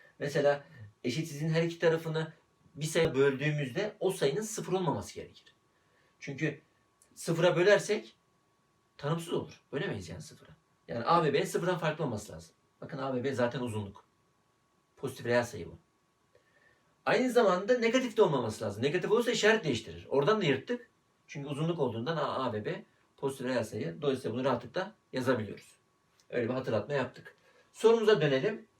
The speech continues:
Ne kaldı elimde? İki ile çarpmak kaldı şu ifadeyi. Hemen şurada çarpalım. Şurada şu ifadeyi. İki çarpı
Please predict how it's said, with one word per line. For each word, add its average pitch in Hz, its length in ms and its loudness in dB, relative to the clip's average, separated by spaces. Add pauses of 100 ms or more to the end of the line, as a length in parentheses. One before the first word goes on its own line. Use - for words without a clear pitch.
(100)
Ne 208 140 4
kaldı 127 300 2
elimde? 123 520 -2 (1080)
İki - 180 -2
ile 180 80 4
çarpmak 165 320 0
kaldı 101 220 -4
şu 101 120 -8
ifadeyi. - 400 -10 (560)
Hemen 196 220 2
şurada 196 280 2
çarpalım. 175 560 0 (1700)
Şurada 147 460 -6
şu - 160 -10
ifadeyi. - 580 -6 (640)
İki - 240 -10
çarpı 123 640 -4